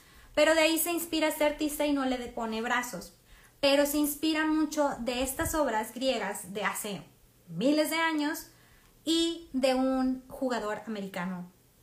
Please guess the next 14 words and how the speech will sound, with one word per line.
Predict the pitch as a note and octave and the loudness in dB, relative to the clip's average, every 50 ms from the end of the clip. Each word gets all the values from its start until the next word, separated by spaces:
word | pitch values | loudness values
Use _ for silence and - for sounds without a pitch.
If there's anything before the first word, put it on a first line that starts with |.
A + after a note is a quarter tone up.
| _ _ _ _ | _ _ _ _
que | - B3+ | -6 -6
está | A3+ - A#3 | -4 -4 -6
a | A3 - | -4 -4
punto | A3+ A3+ G#3+ G#3+ G#3+ | -4 -4 -2 -2 -4
de | G#3 | -2
darle | G3+ F#3+ F#3+ G3 G3 | -2 -2 -2 -2 -2
un | F#3+ F#3+ A3 A3 G3+ F#3+ | -4 -4 -6 -6 -6 -4
pase. | - F#3 F#3+ F#3 - F#3 | -4 -4 -4 -4 -6 -8
Entonces, | F#3+ G#3 G#3+ A3+ A#3 B3 A#3 C4 C4 C4 - - - | -8 -8 -6 -4 -4 -2 0 0 -2 -2 -4 -8 -10
vuelves | A#3+ A#3 C#4 E4+ G#4 A4+ A#4+ A#4+ - | -6 -2 2 2 4 4 2 2 2
a | G4+ | 2
hacer | - - D#4+ D#4+ | 2 2 0 0
el | D#4 D#4 | 0 0
análisis | D4 C4+ B3+ A#3+ B3 B3 A#3+ - C#4 D4 D#4 C#4+ | 0 -2 -2 -2 -4 -4 -6 -4 -4 -4 -4 -6